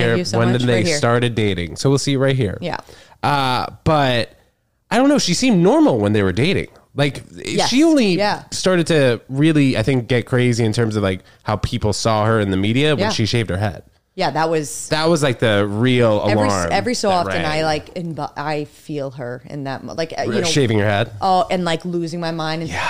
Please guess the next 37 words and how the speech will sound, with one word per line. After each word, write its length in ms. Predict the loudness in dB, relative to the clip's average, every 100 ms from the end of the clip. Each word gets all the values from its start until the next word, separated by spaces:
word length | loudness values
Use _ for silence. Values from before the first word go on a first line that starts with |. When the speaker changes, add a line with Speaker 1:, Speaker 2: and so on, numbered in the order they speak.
| -4
Speaker 2:
putting 180 | -4 -4
an 40 | -6
umbrella 420 | -6 -4 -4 -4
through 220 | -4 -4
a 40 |
window. 220 | -4 -6 -2
Speaker 1:
God. 260 | -2 -2 -4 -4
Speaker 2:
I'm 40 |
like, 200 | -2 -4 -6
"Yeah, 180 | -6 -4
that's 280 | -2 -4 -4
where 100 | -4
I'm 160 | -4 -4
at 220 | -10 -10
right 220 | -16 -14
now." 260 | -16 -18 -20 _ _ _ _ _ _ -6
Speaker 1:
Especially 320 | -2 2 2
Speaker 2:
For 60 |
Speaker 1:
since 180 | 2 0
Speaker 2:
sure. 80 | 2
Speaker 1:
people 200 | 2 2
are 240 | 2 2 0
bothering 400 | 2 2 4 4
her 200 | 2 0
every 420 | 2 2 2 0
single 400 | 0 0 2 2
day. 180 | 2 2
Speaker 2:
Oh, 200 | 2 0
yeah. 380 | 0 -2 -4 -6 -12 -6
Speaker 1:
And 120 | -4
it's 120 | -2
crazy 400 | 0 2 2 2
to 80 | 0
be 160 | 0 0
under 300 | 0 0 0
that, 360 | 0 0 -2
um, 680 | -2 0 0 -2 -4 -8 -10